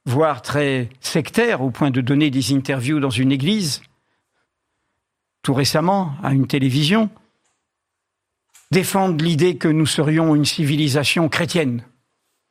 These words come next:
Moi qui suis issu d'une mère protestante et d'un père catholique et qui suis le premier plénel non baptisé et qui ai grandi dans la Caraïbe du métissage et dans l'Algérie d'un islam tolérant et qui ai eu une enfant avec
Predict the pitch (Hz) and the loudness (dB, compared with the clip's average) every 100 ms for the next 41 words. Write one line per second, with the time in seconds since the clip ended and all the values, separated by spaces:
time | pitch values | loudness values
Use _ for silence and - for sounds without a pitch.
0 | _ _ _ _ 139 143 147 - 151 147 | _ _ _ _ 0 0 0 0 0 0
1 | 135 - 160 147 127 135 127 139 135 - | 0 -2 -2 0 0 2 2 2 -2 -4
2 | 131 143 - 156 151 151 135 139 127 143 | -2 -2 0 0 0 0 -2 -2 -2 -2
3 | 131 - - - 147 - 151 170 139 143 | -2 -8 -20 -4 -2 0 0 -2 -4 -4
4 | 120 - 131 - 143 135 - 151 156 151 | -4 -2 -4 0 -2 -2 -2 0 0 0
5 | 143 151 156 139 143 143 143 - 139 185 | 0 2 2 2 2 0 -2 -4 0 0
6 | 180 - - 151 131 156 143 151 139 151 | -2 -8 -8 -4 0 0 2 2 2 0
7 | 143 143 143 - 139 160 160 143 135 151 | 0 2 0 0 -2 -2 0 0 2 2
8 | 147 151 - 170 160 120 - - 151 131 | 0 -2 0 0 -2 -6 -12 -4 -2 0
9 | 147 151 123 156 151 160 135 135 139 - | 2 2 0 0 0 0 0 0 0 0
10 | 156 147 131 151 143 160 196 - - - | -2 -4 -2 0 0 0 -2 -4 -16 -10
11 | - 131 - 156 151 151 160 156 139 - | -4 -4 0 2 2 2 2 0 -2 -6
12 | _ _ - 147 143 127 170 165 151 135 | _ _ -2 0 0 0 0 2 2 -2
13 | - - 139 151 131 - - | -8 -4 -2 -2 -4 -8 -20